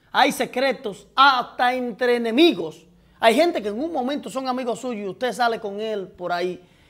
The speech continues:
y pasa cualquier cosa, y eso es un secreto que a pesar de que usted se haga enemigo de esa persona, usted tiene que guardar el secreto. Usted debe de guardar el secreto.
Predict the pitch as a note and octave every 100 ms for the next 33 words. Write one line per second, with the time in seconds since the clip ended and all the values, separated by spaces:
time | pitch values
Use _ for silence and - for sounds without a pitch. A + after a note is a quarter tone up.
0 | _ F3 - A#3+ A3 G#3 G3+ E3+ F3 F#3+
1 | F3 E3 - G#3 G3 A3 A3 G#3+ E3+ G3
2 | G#3+ G#3+ F3 F3 E3+ G#3+ B3+ C#4 G3+ D#3
3 | - C4+ C4 - - - A#3 A#3+ G#3+ A#3+
4 | G#3 G#3+ G#3 F#3 D#3 F3+ D#3 C#3+ - _
5 | _ _ _ _ _ F#3 - A3 A3+ A3+
6 | A3 F3+ F#3 D3+ F#3+ G3 D#3+ - D3 C3+
7 | A#2 - - _ _ _ _ _ _ _
8 | _ _ _ _ _ _ _ _ _ _
9 | _ _ _ _ _ D#3+ - A3 A#3 A#3
10 | F#3 F3 D3+ C#3+ C#3+ A#3 A#3+ D#3 C#3+ B2+
11 | E2+ C2 _